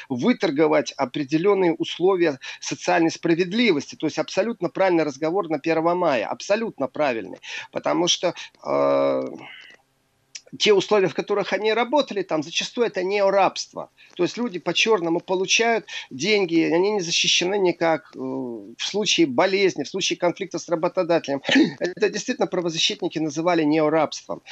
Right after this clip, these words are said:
И вот сейчас, когда дефицит рабочих рук нужен, и внутри Евросоюза из Румынии спецрейсами везут в Германию рабочих, и там печальная трагедия п-, произошла, печальный случай, что, э, рабочий из Румынии прямо в Германии заболел и скончался от коронавируса.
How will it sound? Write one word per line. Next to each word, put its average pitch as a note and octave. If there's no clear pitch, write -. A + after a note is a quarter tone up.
И C3+
вот F3+
сейчас, G3
когда D3
дефицит E3
рабочих D#3
рук E3
нужен, F3
и C3+
внутри E3
Евросоюза D3+
из B2
Румынии F3+
спецрейсами D3
везут C#3+
в A#2
Германию D#3+
рабочих, D#3
и -
там D#3+
печальная D3+
трагедия D3
п-, C3+
произошла, C#3+
печальный D3
случай, -
что, -
э, -
рабочий D#3+
из C#3
Румынии F3
прямо D3
в C3+
Германии D#3+
заболел D3
и B2+
скончался C#3
от B2
коронавируса. E3